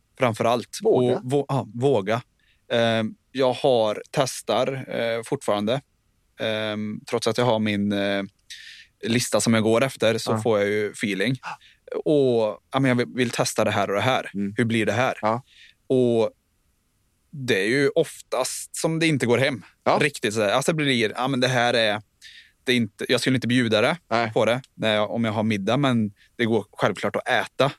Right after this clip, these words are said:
Speaker 2: Ja.
Speaker 1: Ehm.
Speaker 2: Och så lär man sig någonting och så har man
Speaker 1: Precis.
Speaker 2: testat någonting.
Speaker 1: Ja.
Speaker 2: Det blir som ett intresse, liksom.
Speaker 1: Ja.
Speaker 2: Eh,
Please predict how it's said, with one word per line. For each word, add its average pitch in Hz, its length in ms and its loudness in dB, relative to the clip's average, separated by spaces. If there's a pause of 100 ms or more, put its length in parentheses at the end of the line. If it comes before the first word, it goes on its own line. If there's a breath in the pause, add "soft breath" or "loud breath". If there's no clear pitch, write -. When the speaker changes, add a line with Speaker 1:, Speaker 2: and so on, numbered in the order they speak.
Speaker 2:
Ja. 98 220 -8 (480 loud breath)
Speaker 1:
Ehm. 101 580 -2 (760)
Speaker 2:
Och 123 80 -10
så 165 80 0
lär 117 180 4
man 107 160 -2
sig 131 120 -2
någonting 104 340 -4
och 104 100 -4
så 127 100 -4
har 123 80 2
man 131 120 2
Speaker 1:
Precis. 131 340 0
Speaker 2:
testat 156 340 -4
någonting. 117 280 -4 (280 loud breath)
Speaker 1:
Ja. 131 240 -2
Speaker 2:
Det 123 120 0
blir 135 140 2
som 110 140 -2
ett 104 80 -2
intresse, - 480 -4
liksom. - 240 -12 (220)
Speaker 1:
Ja. 120 140 -6 (480)
Speaker 2:
Eh, 104 80 -2